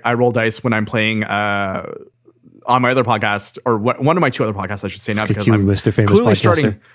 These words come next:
Speaker 1: yeah, I'm s-, clearly starting an empire here. But yeah, on the Order of Podcasters, uh, go check that out, by the way. Uh, we, there is some dice rolling there, so I assume that, that, that would count.
Speaker 2: And then you put them in order, because that's <laughs> what the name of the show is, right?
Speaker 1: Yeah, <laughs>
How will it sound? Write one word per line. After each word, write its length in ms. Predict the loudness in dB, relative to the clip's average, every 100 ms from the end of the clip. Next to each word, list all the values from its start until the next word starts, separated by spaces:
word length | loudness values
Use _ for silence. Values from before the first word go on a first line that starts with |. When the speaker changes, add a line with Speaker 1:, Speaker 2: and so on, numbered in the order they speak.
| _
Speaker 1:
yeah, 260 | 0 0 0
I'm 120 | -2
s-, 180 | -2 -4
clearly 360 | -2 2 2 2
starting 280 | 0 0 2
an 60 |
empire 320 | 0 -2 -4 -2
here. 200 | -2 -2
But 120 | 0
yeah, 120 | 0
on 100 | 0
the 100 | 0
Order 160 | 0 -2
of 40 | -2
Podcasters, 640 | -2 -2 -4 -4 -6 -8 -20 -20 _
uh, 520 | -4 -2 -2 -4 -6 -8 -10
go 120 | -4 -4
check 160 | -4
that 100 | -8
out, 200 | -6 -6
by 120 | -6
the 60 | -4
way. 160 | -4 -6 -16 _ _
Uh, 520 | -2 0 -2 -4 -6 -10 -12 -10 -6
we, 180 | -6 -6 -2
there 160 | 0 0
is 100 | 0
some 140 | -2
dice 200 | -2 -2
rolling 160 | 0 0
there, 140 | 0
so 140 | 0 -2
I 120 | -2 -4
assume 320 | -2 0 0
that, 300 | 0 -6 _
that, 120 | -8
that 100 | -8
would 80 | -10
count. 260 | -8 -10 -10 _ 0
Speaker 2:
And 100 | 2
then 80 |
you 80 | 2
put 140 | 0 0
them 100 | 2
in 80 |
order, 340 | 2 -2 -6 -12
because 220 | -16 -16 -8
that's 240 | -6 -2
<laughs> 60 | -2
what 120 | 0
the 80 | 0
name 140 | 0
of 40 | 0
the 80 | -4
show 180 | -2 -4
is, 140 | -2
right? 160 | -6 -8 -10 _
Speaker 1:
Yeah, 280 | 0 2 2 -6
<laughs> 60 | 0